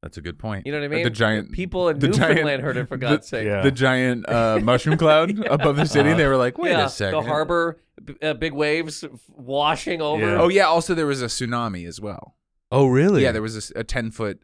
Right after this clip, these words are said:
Speaker 1: uh, wave of water covered the entire city, either direction of the ship.
Speaker 2: And then at the end of that month, there was a giant blizzard.
Speaker 1: Yeah, no, the next day.
Speaker 2: Was it the next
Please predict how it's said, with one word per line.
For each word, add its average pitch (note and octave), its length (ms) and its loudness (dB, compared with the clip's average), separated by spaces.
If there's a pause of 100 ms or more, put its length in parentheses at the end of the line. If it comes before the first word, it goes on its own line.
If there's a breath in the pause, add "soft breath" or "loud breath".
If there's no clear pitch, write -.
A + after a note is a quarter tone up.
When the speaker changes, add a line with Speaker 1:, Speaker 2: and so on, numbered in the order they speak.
Speaker 1:
uh, F#2 480 -6
wave F2+ 380 -6
of F2 100 -10
water E2 340 -6
covered E2 320 -12
the E2+ 120 -14
entire - 280 -16
city, - 360 -18 (100)
either F#2 200 -6
direction - 440 -12
of - 160 -18
the - 80 -16
ship. - 260 -18 (200)
Speaker 2:
And B2 120 -16
then C3+ 440 -8 (160)
at G#2+ 60 -20
the A#2+ 120 -8
end C3 100 -8
of C3+ 60 -10
that B2 160 -6
month, G#2 280 -12 (180)
there A2 80 -12
was G#2 100 -14
a G#2 80 -16
giant A2 300 -12
blizzard. G#2 340 -12 (240)
Speaker 1:
Yeah, A2 180 -4
no, C3+ 380 0
the G#2+ 140 -4
next B2 400 -4
day. G#2+ 560 -4
Speaker 2:
Was G#3+ 160 -6
it G#3+ 80 -20
the A#3+ 40 -4
next B3+ 220 -2